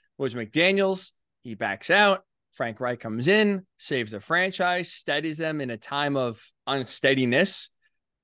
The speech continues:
And now, like you said, Frank fired fairly, but again, did a really good job in his five years, uh, as Colts head coach. And McDaniels is also fired out of a job. And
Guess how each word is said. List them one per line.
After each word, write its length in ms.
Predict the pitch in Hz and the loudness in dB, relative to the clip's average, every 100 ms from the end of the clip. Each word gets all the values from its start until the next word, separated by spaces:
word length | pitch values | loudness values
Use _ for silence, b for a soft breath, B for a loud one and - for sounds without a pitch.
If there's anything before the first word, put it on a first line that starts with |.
| - | -2
And 360 | 123 135 131 123 | 2 2 2 0
now, 220 | 135 151 | 2 2
like 220 | 151 147 | -2 -4
you 60 | 143 | -6
said, 440 | 180 175 135 123 _ _ | -2 0 -2 -6 _ _
Frank 280 | 135 147 147 - _ _ - | -4 -4 -4 -16 _ _ -4
fired 460 | 127 147 180 196 214 _ _ _ _ _ _ - | 0 2 0 -4 -8 _ _ _ _ _ _ -4
fairly, 420 | 202 170 175 214 | 2 4 4 0
but 280 | 175 156 151 _ - | 0 2 0 _ -10
again, 300 | 156 147 147 | -4 -4 -2
did 120 | 151 | -2
a 40 | |
really 240 | 139 151 151 | 0 -2 -2
good 120 | 143 | -2
job 260 | 139 139 139 | 0 0 0
in 60 | |
his 100 | 131 | -8
five 440 | - 135 139 135 135 | -2 0 0 -2 -6
years, 460 | 131 135 135 - | -6 -4 -4 -8
uh, 220 | 135 127 98 | -8 -6 -4
as 200 | 123 131 | -4 -4
Colts 280 | - 135 135 | -4 -4 -2
head 140 | 131 | -6
coach. 300 | 120 127 131 | -2 -4 -2
And 220 | 131 127 - b b b | -6 -6 -10 b b b
McDaniels 520 | 127 110 139 156 156 147 | 0 4 4 6 6 4
is 200 | 147 131 | 2 4
also 400 | 175 220 - 139 | 4 4 4 4
fired 400 | 127 120 123 127 | 4 4 6 4
out 140 | 123 | 4
of 60 | 117 | 2
a 60 | |
job. 400 | 110 117 127 127 | 0 2 2 2
And 300 | 127 113 107 | -2 -4 -8